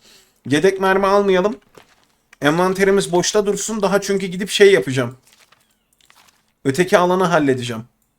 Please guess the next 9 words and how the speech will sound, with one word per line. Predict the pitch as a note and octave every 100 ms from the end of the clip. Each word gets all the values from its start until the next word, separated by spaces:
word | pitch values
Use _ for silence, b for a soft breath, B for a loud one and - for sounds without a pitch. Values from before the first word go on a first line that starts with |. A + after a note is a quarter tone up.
| _ _ _ _ _ _ _ _ _ _ _ _ _ _ _
Oo, | B2 C3+ D#3+ D#3+ D3+
bayağı | C3+ C#3+ D#3+ D3+
bir |
şeyin | D3 E3 F3+
uzmanlığı | D3 C#3 D3 D#3 G3
açıldı. | F3+ - F#3+ G3 E3+ B2 _
E, | F2+
iyisin | A3+ C#4 - F3+
gene. | F3